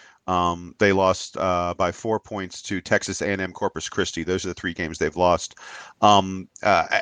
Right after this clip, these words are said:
and, and, and they're basically, uh, you know, it's sort of typical of some of the, one of these sort of smaller conference teams that when Duke plays them, um, they're, they're, they're a bunch of guards, you know, like, guys between six two, six three, and, like, six five, six six, six seven.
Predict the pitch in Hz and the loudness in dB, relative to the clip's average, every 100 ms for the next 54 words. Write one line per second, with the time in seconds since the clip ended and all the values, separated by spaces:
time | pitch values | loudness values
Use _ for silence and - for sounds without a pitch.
0 | - 123 127 120 117 123 120 120 151 160 | 0 0 0 -2 -4 -2 0 2 2 2
1 | - 139 127 113 107 - - _ _ _ | 2 2 4 4 0 -8 -20 _ _ _
2 | - 95 - 135 127 113 165 143 - 131 | -6 -6 -2 2 2 2 0 0 0 -2
3 | 131 120 113 117 110 104 110 104 101 110 | 0 0 0 -4 -6 -4 -6 -6 -6 -6
4 | 101 - 117 104 104 104 - - - 104 | -6 -8 -2 2 2 0 -6 -10 -4 -4
5 | 113 98 - 123 117 113 - - - - | -4 -8 -6 -4 -4 -6 -10 -12 -14 -20
6 | - - 101 - 107 101 117 - 117 113 | -10 -4 -4 -2 -2 2 0 2 4 4
7 | - 113 104 - 98 92 92 90 110 - | 2 -4 -4 -4 -2 -2 -6 -2 -2 0
8 | 107 101 - 107 101 117 117 110 95 104 | 0 0 -2 -6 -4 -6 -6 -8 -2 0
9 | 101 104 104 - - - - _ 107 98 | 0 -2 -6 -14 -16 -18 -20 _ -6 -4
10 | 90 90 90 - 95 95 - - 98 92 | -2 -2 -4 0 0 0 -6 -10 -8 -8
11 | 90 85 - - - 107 98 - 104 - | -12 -10 -6 -6 -4 -2 -2 -4 -6 -4
12 | 101 98 95 90 87 - 98 - 98 92 | 0 2 2 0 -4 -4 -2 4 4 4
13 | - - - 98 - - 110 101 110 | 0 -6 -4 -4 -6 -2 2 2 0